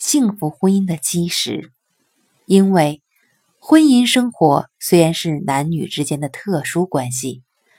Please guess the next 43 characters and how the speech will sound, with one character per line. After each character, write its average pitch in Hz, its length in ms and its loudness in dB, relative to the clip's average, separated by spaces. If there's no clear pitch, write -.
其 170 220 2
基 190 240 2
础 165 320 -4
亦 220 140 0
为 175 140 6
培 139 280 -8
养 143 280 -6
友 147 260 -2
谊 135 220 -10
的 135 120 -4
才 127 320 -6
能。 135 300 -10
因 175 240 2
此， - 440 -6
将 214 300 4
婚 240 200 2
姻 220 280 0
不 220 180 0
美 160 220 0
满 170 180 0
的 139 80 -6
责 143 280 -4
任 151 340 -2
推 165 240 -2
卸 156 160 -4
给 139 160 -6
环 127 400 -2
境 156 280 -2
或 - 140 -10
对 175 280 2
方 202 240 -4
的 190 120 0
人， 127 320 -6
只 220 140 0
是 254 160 4
忘 233 280 4
却 220 200 -2
了 190 100 0
自 233 260 -2
己 - 140 -8
的 - 140 -14
责 127 260 -4
任 135 240 -6